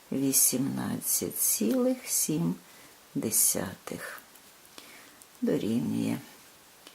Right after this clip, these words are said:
Двадцять сім цілих три десятих та вісімнадцять цілих сім десятих.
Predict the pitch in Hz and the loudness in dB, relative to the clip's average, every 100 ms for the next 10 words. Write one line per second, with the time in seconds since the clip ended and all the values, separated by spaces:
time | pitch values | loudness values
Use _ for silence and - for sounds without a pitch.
0 | - - - - - - - - - - | -20 -20 -20 -20 -20 -20 -20 -20 -14 -4
1 | 170 156 160 - 151 - 165 143 143 151 | 2 4 4 4 4 4 6 6 6 4
2 | 139 139 - 135 123 120 147 - - 185 | 4 2 -2 0 2 2 2 4 4 2
3 | 190 185 - - 175 180 - 190 185 196 | 0 -4 2 6 6 6 4 4 2 2
4 | 190 - 143 - 165 156 156 - - - | 2 0 2 2 4 2 2 4 4 6
5 | 123 104 107 101 - 107 90 - | 4 4 2 2 2 2 -2 -6